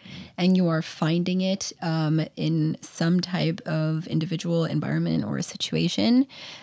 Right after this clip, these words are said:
that, um, maybe is trying to meet an unconscious need that's some type of shadow or repression, which is what I feel, um, gives it that flavor of, um, toxicity or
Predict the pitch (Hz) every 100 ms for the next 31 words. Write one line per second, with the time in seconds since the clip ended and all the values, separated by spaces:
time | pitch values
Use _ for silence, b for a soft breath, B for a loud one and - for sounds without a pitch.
0 | - 180 170 170 165 - - - - 170
1 | 170 170 165 170 175 - _ - 180 175
2 | 180 175 170 - - 160 160 160 - 165
3 | 160 165 160 - 160 160 - - 170 -
4 | 143 147 - - - - - - - 71
5 | - - - - - - - 160 185 214
6 | 196 180 180 - 175 - 220 240 - -
7 | - - - - - - 175 180 156 151
8 | 165 160 156 B B B B B - 170
9 | 170 160 165 170 160 165 151 - 156 165
10 | 170 170 151 151 165 - - - 170 185
11 | 180 - _ _ _ _ - - 170 -
12 | 180 - 156 139 117 - 123 -